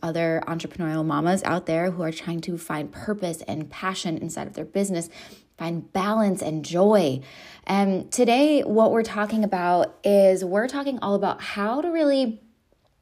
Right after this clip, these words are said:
I don't wanna use the word sell, and I'll tell you why in a minute, but how to basically talk about yourself and your offers, even if you're kind of new.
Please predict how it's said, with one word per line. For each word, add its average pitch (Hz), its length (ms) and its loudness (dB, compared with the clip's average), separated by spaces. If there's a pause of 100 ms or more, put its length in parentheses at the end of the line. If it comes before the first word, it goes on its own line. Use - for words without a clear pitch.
(800)
I 220 60 4
don't 277 120 2
wanna 311 220 2
use 220 300 0
the 202 80 4
word 175 240 2
sell, 135 420 0
and 165 100 -4
I'll 165 60 -2
tell 180 220 0
you 180 80 4
why 156 140 4
in 135 120 -2
a - 20 0
minute, 120 300 0
but 160 160 -2
how 220 260 -2
to 403 60 -2 (100)
basically 381 380 4
talk 190 320 0
about 165 300 -2
yourself 165 520 2
and 175 120 -2
your 156 120 -6
offers, 190 460 0
even 180 300 -2
if - 200 -6
you're 160 120 2
kind 156 240 -6
of 147 80 -12 (400)
new. 151 380 0